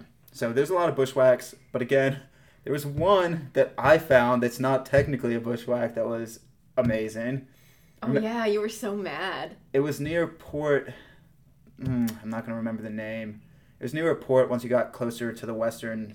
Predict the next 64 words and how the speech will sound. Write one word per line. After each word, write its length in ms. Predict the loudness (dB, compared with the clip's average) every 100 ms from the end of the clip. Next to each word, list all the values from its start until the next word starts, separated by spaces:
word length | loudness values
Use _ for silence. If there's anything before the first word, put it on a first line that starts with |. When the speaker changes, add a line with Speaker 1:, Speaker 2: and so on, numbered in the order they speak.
| -4
Speaker 2:
It 80 | -2
was 120 | -2
Speaker 1:
si- 60 |
Speaker 2:
by, 140 | -2 -4
like, 180 | -4 -6
a 60 |
tourist 540 | -10 -8 -6 -6 -8 -8
marina. 600 | -8 -6 -6 -8 -12 -12 -4
Speaker 1:
Yeah, 260 | 2 4
so 140 | 2 2
there's, 160 | 2
like, 120 | 0 -2
this 200 | -4 -2
little 180 | -2 0
mountain, 380 | 0 0 0 0
and 80 |
there's 280 | -2 -2 -8 -20 -20 -20 -14
a 60 |
trail 260 | -8 0 2
that 100 | 2
says 220 | 0 -4
the 100 | -6 -10
East 180 | -10 -4
Loop 180 | -4 -2
and 100 | -2
the 40 |
West 260 | 0 0 -4
Loop. 180 | -14 -16 -20 _ _
And 120 | -12 -2
technically 420 | -2 -2 -4 0
the 100 | 0
official 640 | 0 -2 0 0 0 -6 -20 -20 -10
P 120 | -4
N 100 | -4
T 180 | -2 -2
goes 180 | -2 -4
on 120 | -4
the 140 | -4
east 220 | -6 -6 -8
loop. 240 | -10 -14 _ _ -20
So 520 | -4 2 4 4 2 -4 -20 -10
I 60 | -2
got 140 | -2
to 40 | -2
the 60 |
trail 220 | 0 2 2
junction, 340 | 0 -2 -4
didn't 220 | -2 -4
check 160 | -2 -2
my 80 | -2
maps. 380 | -2 -2 -4 -4
I'm 60 |
like, 260 | -4 -4 -4
"The 60 | 2
west 240 | 2 2
loop 180 | -4 -2
seems 240 | -2 0
like 140 | -2 -4
it 80 |
goes 240 | -6 -8 -8
in 60 |
the 80 | -8
right 180 | -6 -6
direction." 520 | -4 -6 -4 -6 -8